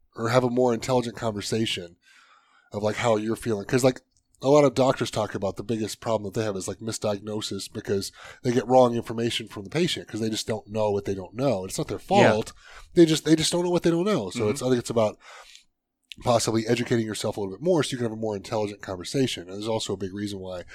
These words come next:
Speaker 1: like, I trust you, Dane, and my chiropractor, Doctor Max, like, more than I trust my technical family doctor, just because he's been in practice for so many years. And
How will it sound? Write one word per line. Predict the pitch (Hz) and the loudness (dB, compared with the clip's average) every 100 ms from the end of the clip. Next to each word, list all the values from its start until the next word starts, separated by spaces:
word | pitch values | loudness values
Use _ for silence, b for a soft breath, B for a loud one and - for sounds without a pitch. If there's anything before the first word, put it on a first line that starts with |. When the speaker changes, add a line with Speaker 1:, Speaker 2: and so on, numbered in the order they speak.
| B B | B B
Speaker 1:
like, | 120 | -4
I | 127 | -2
trust | 143 113 | 0 -2
you, | 104 143 151 | -2 -2 -2
Dane, | 110 104 107 | -4 -4 -8
and | 101 | -8
my | 98 | -8
chiropractor, | 131 170 156 104 - 92 90 - | -4 -4 -2 -4 -4 -8 -10 -8
Doctor | 113 107 104 | -8 -6 -6
Max, | 131 117 110 | -6 -6 -6
like, | 107 | -10
more | 110 110 | -8 -6
than | 110 | -4
I | 107 | -4
trust | 110 - | -4 -4
my | 104 92 - B B B | -8 -10 -10 B B B
technical | - 151 - 120 - 113 107 104 - B B | 2 2 2 -6 0 2 4 2 -4 B B
family | 135 160 165 113 | 2 4 4 2
doctor, | 98 90 - 101 | 0 -4 -6 -8
just | 107 - | -8 -8
because | 113 - 101 | -6 -2 -2
he's | - 123 | 0 -2
been | 127 113 | 0 -2
in | 101 | 0
practice | 120 117 117 | 0 0 -4
for | - 101 101 101 _ _ | -6 -4 -4 -8 _ _
so | - 147 | -4 0
many | 131 | 0
years. | 107 185 208 165 143 | 2 4 8 8 6
And | 120 117 | 2 -4